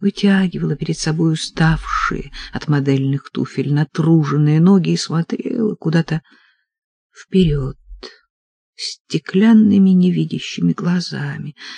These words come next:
Маргарита Антоновна была не на шутку встревожена. "Всё хорошо в меру. Никогда не надо терять над собой контроль. Это как на сцене.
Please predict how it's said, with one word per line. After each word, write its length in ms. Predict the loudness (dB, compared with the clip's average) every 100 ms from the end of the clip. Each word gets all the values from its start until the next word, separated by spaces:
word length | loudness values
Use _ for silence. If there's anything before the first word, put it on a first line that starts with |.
| -2
Маргарита 420 | 4 6 6 6
Антоновна 500 | 6 8 8 8 6
была 480 | 6 4 4 2 -2 _ 0
не 140 | 4
на 160 | 6 4
шутку 600 | 2 -2 -4 -4 -6 -6 _
встревожена. 1160 | -14 -8 -2 0 0 -2 -6 -6 -8 -8 -10 -14 _ _ _ _ _ _ _ _ -20 -20 -12
"Всё 580 | -8 -2 4 6 6
хорошо 640 | 2 2 4 4 2 4 4
в 120 | 6
меру. 520 | 4 4 -2 -6 -8 -12 _ _ _ _ _ 0
Никогда 680 | 2 4 2 2 4 6 6
не 160 | 8
надо 360 | 8 8 6 2
терять 440 | 2 2 2 2
над 160 | 0 0
собой 220 | 2 2
контроль. 580 | 2 -2 -4 -8 -8 -12 -20 _ _ _ -12
Это 120 | -8
как 160 | -4 0
на 120 | 0
сцене. 600 | 0 -10 -10 -10 -12